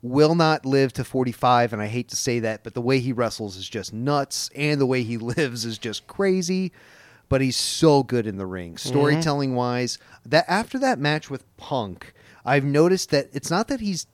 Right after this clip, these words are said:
Speaker 1: dialed down the madness, it's that he's understanding when to use it more,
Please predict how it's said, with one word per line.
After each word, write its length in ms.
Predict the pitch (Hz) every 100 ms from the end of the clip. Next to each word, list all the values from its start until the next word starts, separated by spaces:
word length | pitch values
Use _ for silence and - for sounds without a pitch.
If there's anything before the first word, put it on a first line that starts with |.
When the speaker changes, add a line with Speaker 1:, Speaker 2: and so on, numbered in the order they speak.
| _ -
Speaker 1:
dialed 420 | 120 135 160 143
down 300 | 123 120 139
the 60 | 156
madness, 720 | 147 160 160 175 185 - - _ _ - -
it's 200 | 127 -
that 160 | 147 143
he's 180 | 147
understanding 680 | 139 147 143 - 135 131 120
when 180 | 117 117
to 100 | 110
use 380 | 107 113 117 104
it 140 | 95
more, 420 | 98 90 80 82